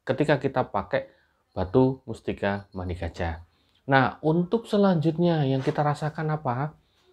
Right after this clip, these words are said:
Orang sekitar kita lebih betah dengan kita, begitu. Ngobrol itu nyaman,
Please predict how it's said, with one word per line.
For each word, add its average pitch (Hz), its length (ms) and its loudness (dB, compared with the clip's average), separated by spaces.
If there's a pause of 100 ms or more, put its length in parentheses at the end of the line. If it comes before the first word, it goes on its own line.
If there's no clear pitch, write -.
(580)
Orang 190 320 6
sekitar 190 240 4
kita 196 240 4
lebih 147 240 4
betah 135 240 -2
dengan 117 320 -2
kita, - 400 -8 (160)
begitu. 90 400 -6 (560)
Ngobrol 165 400 8
itu 180 160 4
nyaman, 160 560 2